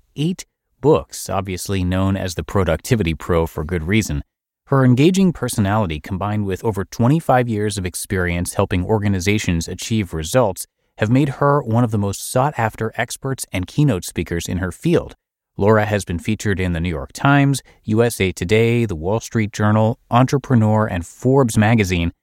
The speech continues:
and she's been a spokesperson for Microsoft, Danone, three M, Office Depot, Xerox,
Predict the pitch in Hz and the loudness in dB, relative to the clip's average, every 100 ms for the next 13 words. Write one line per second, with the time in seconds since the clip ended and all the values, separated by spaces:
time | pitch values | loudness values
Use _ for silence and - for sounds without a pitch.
0 | _ _ _ - 139 139 180 175 - 190 | _ _ _ -6 -4 -2 0 -2 -2 -4
1 | - 143 127 135 - 123 113 101 120 156 | -4 -6 -2 -2 -2 -2 0 2 0 0
2 | 147 - 123 123 - - _ _ _ 101 | -4 -2 -2 -2 -6 -16 _ _ _ 0
3 | 117 131 135 135 - 120 131 117 123 131 | 4 4 4 0 0 2 2 4 2 0
4 | - 127 131 120 131 123 120 113 - _ | 0 0 0 -2 -2 0 0 0 -2 _
5 | - 110 107 107 110 - | -4 -2 2 2 0 -8